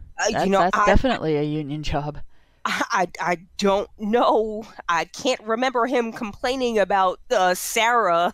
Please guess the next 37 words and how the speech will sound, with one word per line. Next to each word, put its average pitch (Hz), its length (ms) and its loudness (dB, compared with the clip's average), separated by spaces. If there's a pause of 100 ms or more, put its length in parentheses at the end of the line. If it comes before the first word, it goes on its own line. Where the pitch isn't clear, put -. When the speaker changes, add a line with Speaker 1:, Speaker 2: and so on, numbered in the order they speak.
Speaker 1:
that 196 340 -2
couldn't, 208 460 -4
uh, 175 320 0 (300)
you 240 100 -6
know, 185 160 4
weld 190 680 0
as 190 140 -4
be-, 190 300 0 (120)
<laughs> - 120 -6
as 254 180 2
good 214 220 0
as 190 160 -4
the 175 160 -10
other 190 220 -2
men. 185 340 0
You 220 140 -4
know, 247 160 0 (420)
that, 247 100 -2 (380)
that 226 220 -2
just 202 320 -14
didn't - 260 -10
happen. 220 560 -10 (300)
Speaker 2:
Yeah. 120 340 -4 (220)
Speaker 1:
You 180 100 -6
know? 165 340 -10 (840)
And, 226 300 -2 (140)
uh, - 40 -10 (480)
to, - 180 -2 (140)
to, - 160 -6 (340)
to, 175 400 -16 (200)
uh, - 60 -10 (480)
again, - 240 -20
support - 400 -16
for 175 120 -20
unions 160 640 -14
and 147 180 -16
work. 160 160 -14